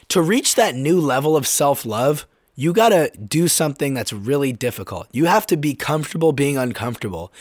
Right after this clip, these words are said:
If you can live in a zone where you're comfortable being uncomfortable, you're constantly gonna see yourself improve. You're gonna see how much ac-, you can accomplish. You're gonna see people admire you more. You're gonna see people respect you.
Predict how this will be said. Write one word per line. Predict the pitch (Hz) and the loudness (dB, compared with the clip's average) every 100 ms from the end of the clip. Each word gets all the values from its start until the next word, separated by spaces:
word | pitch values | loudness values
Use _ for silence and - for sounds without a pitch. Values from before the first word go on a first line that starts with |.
| - - - | -16 -10 -6
If | 127 | -2
you | 196 | 0
can | 202 240 160 | 2 4 6
live | 170 175 | 6 6
in | 165 | 2
a | 135 | 2
zone | 131 147 160 | 2 0 0
where | 131 | 0
you're | 123 117 | -2 -2
comfortable | 143 147 147 151 | -2 -2 0 0
being | 139 139 | 2 0
uncomfortable, | 131 120 - 120 - 143 156 - - - - | 0 -4 -4 -6 -4 0 0 -2 -16 -20 -2
you're | 143 | 0
constantly | 151 - 151 175 - 165 160 | 0 0 2 2 2 0 0
gonna | 156 151 | 0 0
see | - 165 143 - - - _ | 0 0 -4 -8 -20 -20 _
yourself | 113 135 123 - 139 - | -2 0 2 2 2 0
improve. | 120 - 156 185 190 | -6 0 4 4 4
You're | |
gonna | 147 143 | 0 0
see | 127 151 131 | 0 0 0
how | 147 | 0
much | 151 131 | 0 -2
ac-, | 117 - 113 | -6 -8 -4
you | 143 | -2
can | 151 | -2
accomplish. | 123 - 117 135 160 190 - - - - - - - - | -4 -4 -4 -2 0 2 2 0 -4 -12 -20 -20 -16 -4
You're | 147 | 0
gonna | 160 | 0
see | 143 - 165 | 0 0 -2
people | 160 156 135 | -4 -2 -2
admire | 107 117 139 156 | -2 -2 0 0
you | 165 | 0
more. | 165 160 165 | 2 2 2
You're | 143 | 0
gonna | 127 110 | -2 -4
see | - 139 | -4 -2
people | 135 139 123 | -2 -2 -2
respect | 104 - 127 135 - | -4 -2 -2 -2 0
you. | 160 165 | 2 2